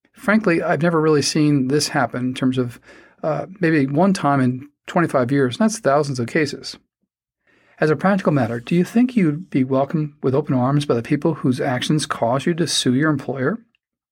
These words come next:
Even if they're gone, do you want to work alongside people who may not like that you complained and think that you got someone disciplined or fired? Of course not. And lawyers, for our parts,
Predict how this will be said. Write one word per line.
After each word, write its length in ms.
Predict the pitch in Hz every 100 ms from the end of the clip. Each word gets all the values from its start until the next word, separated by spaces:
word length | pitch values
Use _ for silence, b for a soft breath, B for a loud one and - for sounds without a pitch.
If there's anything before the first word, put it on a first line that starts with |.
| _ -
Even 260 | 240 247
if 180 | 269 247
they're 140 | 233 208
gone, 580 | 170 214 135 120 131 _ _ _
do 100 | -
you 120 | 170 160
want 280 | 160 226 262
to 60 |
work 240 | 180 214 220
alongside 580 | 180 165 - 156 180
people 400 | - 131 135 202
who 200 | 208 -
may 360 | 139 127 151 170 - -
not 320 | 139 127 175
like 320 | 120 123 196 - _ _ _
that 100 | 180
you 80 | 147
complained 580 | 131 123 - 127 147 190
and 160 | 135
think 240 | 117 151 170
that 100 | 160
you 100 | 135
got 240 | 135 143
someone 300 | - 135 127
disciplined 480 | 127 147 202 185 165
or 40 | 123
fired? 480 | 127 117 147 196 - _ _ _ _ -
Of 140 | -
course 260 | 185 160 -
not. 200 | - - b b b b b
And 200 | 208 196
lawyers, 340 | 214 254 226 190
for 160 | 180
our 120 | 190 226
parts, 400 | 143 131 170